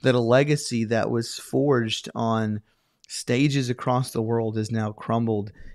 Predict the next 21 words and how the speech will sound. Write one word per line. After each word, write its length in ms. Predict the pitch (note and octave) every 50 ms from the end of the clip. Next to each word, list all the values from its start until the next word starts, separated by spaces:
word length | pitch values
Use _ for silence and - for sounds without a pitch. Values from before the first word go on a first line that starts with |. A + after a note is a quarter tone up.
| -
into 260 | - - A#2+ A#2+ - -
absolute 880 | G#2 G#2+ A2+ - - - - A#2 A2+ A2+ A2+ A2 G#2+ - - - - - _ -
rubble. 640 | - A2 A2 G#2 G#2 G2+ G#2 G#2 A2 F#2+ G2+ G2+ -
And 220 | - A2 A2 A2 A2+
we 80 | A#2+
should 200 | A#2 - A#2 A2
be 140 | A2+ A2 G#2
mindful, 760 | G#2 G#2+ G#2 G#2+ G#2+ A2 A2 A2 - - - G#2 G2 B2 - - - - - - - _ _ _
uh, 360 | - G2+ G2+ G2+ G2 G2+ G2+ G2+ -
of, 280 | - A2 A2+ A2 - - - _ -
of 220 | A2 A#2+ A#2 A2+
these 240 | A#2 B2 C3 C3 B2
lessons 520 | A#2 A#2 B2+ D3 - - C#3 C3+ B2 A#2+ A#2
that, 180 | A#2+ A#2+ A#2+ -
unfortunately, 1120 | A#2+ A#2+ A#2+ A2+ - - B2 B2+ D3 D#3 - - F3 C#3+ A2 F2+ G2 G2+ - - A2+ B2 _ _ _ _ _ _ _ - _ -
Ravi 340 | - A#2 A2+ A#2 A#2 A#2+ A#2
Zacharias 720 | G#2+ A2+ A2+ A2+ A2+ A#2 A2 A2 A2 A2 G#2+ G#2 G#2 - -
has 240 | - G#2 G#2+ -
taught 340 | - - - - C#3+ C3 A#2+
us, 320 | A2 G#2 G#2 - - - - _ _ _ _ _ _ _ _ -
um, 600 | G#2+ G#2+ G#2 G#2 G#2 G2+ G2+ G2+ G2+ G2+ G2+ -